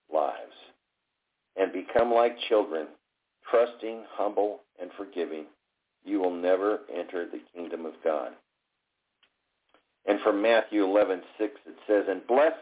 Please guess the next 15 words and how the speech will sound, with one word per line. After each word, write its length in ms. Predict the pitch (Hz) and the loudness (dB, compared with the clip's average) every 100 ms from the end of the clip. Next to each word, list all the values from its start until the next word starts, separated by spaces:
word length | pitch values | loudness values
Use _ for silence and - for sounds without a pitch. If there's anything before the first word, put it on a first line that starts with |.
| - - | -14 -10
and 200 | 101 98 | -10 -6
joyful 540 | 107 131 135 127 120 | 0 2 2 0 -2
and 100 | 95 - | -2 -2
favored 340 | 117 127 123 - | 0 2 0 0
by 200 | 113 110 | 2 2
God 340 | 101 98 92 | 2 2 2
is 140 | 85 - - | 0 -6 -6
he 400 | 202 214 - - _ _ _ _ _ - | -4 -4 -8 -14 _ _ _ _ _ -8
who 80 | 117 | -2
does 260 | 104 98 107 | 0 0 2
not 300 | 117 117 - | 2 2 0
take 220 | 120 127 | -2 -2
offense 360 | - 90 90 - | -4 -4 -4 -6
at 160 | 90 90 | -10 -8
me, 280 | 85 - | -12 -12